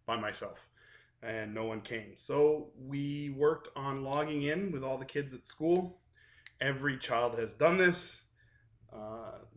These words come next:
they have gone through the process at school, and then I've told them to do the same process at home. Uh, I will always post on their portal page the link to get to the online review. If they happen to miss it, I always record it,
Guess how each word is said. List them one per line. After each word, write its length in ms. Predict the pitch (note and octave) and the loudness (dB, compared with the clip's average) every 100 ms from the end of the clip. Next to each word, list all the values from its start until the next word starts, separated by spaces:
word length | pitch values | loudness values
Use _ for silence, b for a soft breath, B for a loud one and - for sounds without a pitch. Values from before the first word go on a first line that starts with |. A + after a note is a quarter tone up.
| - A2 A2 | -20 -20 -10
they 120 | A#2 | -6
have 180 | A#2 A2 | -6 -8
gone 300 | A#2+ C3+ C#3 - | -4 -2 -2 -8
through 200 | C3+ C3 | -8 -8
the 80 | |
process 840 | A2+ D#3+ D#3 D#3 - D3+ D3+ - - _ | -2 4 6 4 0 -2 -4 -12 -20 _
at 240 | - C3+ - | 2 2 0
school, 640 | - - D#3 D#3 E3 F3 - _ _ B B B B B | -12 -6 -2 0 0 -4 -12 _ _ B B B B B
and 220 | A#2+ B2 | -10 -8
then 100 | B2+ | -6
I've 180 | A#2+ A#2 | -8 -8
told 240 | C#3+ C3 | -6 -6
them 180 | C3 C3 | -2 -4
to 60 | B2+ | -6
do 180 | A#2+ C3 | -6 -6
the 60 | B2 | -6
same 220 | C3+ A#2+ | -8 -8
process 460 | B2+ B2+ - B2 | -2 -2 -4 -10
at 80 | A#2 | -10
home. 460 | - D3+ D#3 D3+ D#3 - b b b b - | -4 0 0 -2 -6 -14 b b b b -16
Uh, 320 | B2+ B2 A#2 A2 - _ _ _ _ _ _ | -12 -8 -10 -12 -20 _ _ _ _ _ _
I 140 | A#2 B2+ | -6 -4
will 140 | B2 | -2
always 340 | B2+ B2+ A#2+ | 0 2 0
post 440 | - - C#3+ C3+ - | -4 -4 -2 -2 -6
on 240 | - A#2+ A2+ | -6 -6 -4
their 180 | C3+ D3 | 0 0
portal 380 | C#3+ D3+ C#3+ C#3 | 6 6 6 0
page 640 | C#3 C#3+ C#3 C3+ C3+ - | -2 -2 0 -4 -10 -12
the 80 | A#2+ | -10
link 420 | B2 C3 C3 - | -6 -4 -6 -8
to 120 | - | -16
get 460 | A#2 A2+ C#3+ C#3 - - - | -16 -2 -2 -2 -12 -12 -12
to 100 | - | -10
the 160 | C3+ C3 | -8 -6
online 360 | A#2 A#2 A#2 A#2 | -6 -6 -6 -8
review. 320 | A2 C3+ C#3 | -8 -8 -8
If 100 | C3 | -6
they 100 | B2 | -8
happen 280 | A#2+ A2+ A2 | -8 -12 -12
to 60 | |
miss 280 | A2+ B2 - | -10 -10 -10
it, 100 | A#2+ - | -14 -8
I 160 | A2 | -6
always 220 | A2 A2 G#2+ | -4 -6 -8
record 360 | - - C3+ C3 | -16 -8 -4 -4
it, 120 | C3 | -6